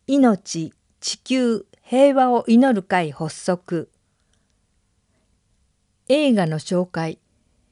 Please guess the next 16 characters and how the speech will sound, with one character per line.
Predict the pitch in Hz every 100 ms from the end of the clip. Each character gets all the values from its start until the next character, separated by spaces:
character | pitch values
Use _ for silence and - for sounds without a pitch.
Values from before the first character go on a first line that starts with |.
| _ _
A | 226 220 -
True | - 226 262 277
Story。 | 269 - - 269 214 165 139 - _ _ _ _ _ _ _ _ _ _
ゲ | 247 190 269
イ | 196
ト。 | - 156 - _ _ _ _ _ _ _ _ _ _ _ _ _ _
カ | - 247
バ | 277
ー | 269
ヤ | 254
ン | 247
セ | - 233
ク | -
シ | -
ョ |
ン。 | 147